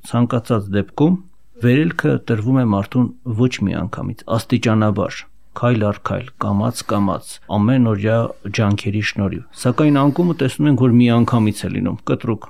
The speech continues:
Մեկ օրում կարող է մարդը այս ուղղություններով այնպիսի անկումներ կրել, որ ոչ ինքը, ոչ էլ իր շրջապատի մարդիկ երբևէ չմտածեին անգամ, որ այդպիսի բան հնարավոր է, և շատ բացասական հետևանքներով։ Եվ թերևս նմանատիպ դատողություններ կարելի անել ոչ միայն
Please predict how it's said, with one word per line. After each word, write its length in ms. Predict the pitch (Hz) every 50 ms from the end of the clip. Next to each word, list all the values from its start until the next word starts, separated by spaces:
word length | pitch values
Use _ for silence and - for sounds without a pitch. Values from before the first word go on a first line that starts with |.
| - -
Մեկ 260 | - 147 147 131 -
օրում 240 | 117 113 120 131 131
կարող 320 | 123 117 107 107 110 107
է 60 | 110 107 - - - -
մարդը 420 | 101 104 104 101 - - 104 92 - - -
այս 200 | - 104 104 - - -
ուղղություններով 720 | - - 101 98 107 101 - - 101 95 95 98 98 95
այնպիսի 400 | 98 95 98 - 117 110 - 101
անկումներ 540 | 95 95 101 101 - 104 101 104 98 - -
կրել, 300 | - - 104 107 110 107
որ 200 | 104 104 101 - - -
ոչ 220 | 107 107 110 107 -
ինքը, 280 | 123 123 117 - 117
ոչ 120 | 110 104 101
էլ 200 | - 113 98 104
իր 60 | 98 -
շրջապատի 580 | - 104 95 101 98 92 - 101 92 - 107
մարդիկ 420 | 101 98 95 92 - - 101 90 98
երբևէ 420 | 92 - - - 101 101 101 98 101 120 120
չմտածեին 720 | - - - 107 98 98 - 104 104 98 - 110 95 92 92
անգամ, 240 | 95 104 - 104 101
որ 140 | 101 95 90
այդպիսի 400 | 95 95 - - 98 - - 104
բան 240 | 104 101 101 101 95
հնարավոր 500 | 95 92 92 95 95 92 92 95 90 -
է, 60 | - - - - -
և 140 | - 101 -
շատ 220 | 101 95 92 95
բացասական 640 | 95 98 98 - - - 107 104 - - 98 95 92
հետևանքներով։ 720 | 95 95 - 101 98 95 95 - - - 104 95 98 - -
Եվ 160 | 135 120 -
թերևս 380 | - 135 139 160 160 151 - -
նմանատիպ 480 | 131 131 135 135 135 131 135 123 110
դատողություններ 720 | 110 107 107 - - 110 113 117 - - 117 117 120 113 -
կարելի 320 | - 107 104 104 104 107
անել 240 | 104 104 107 107 104
ոչ 140 | 110 131 - -
միայն 300 | 120 110 95 92 107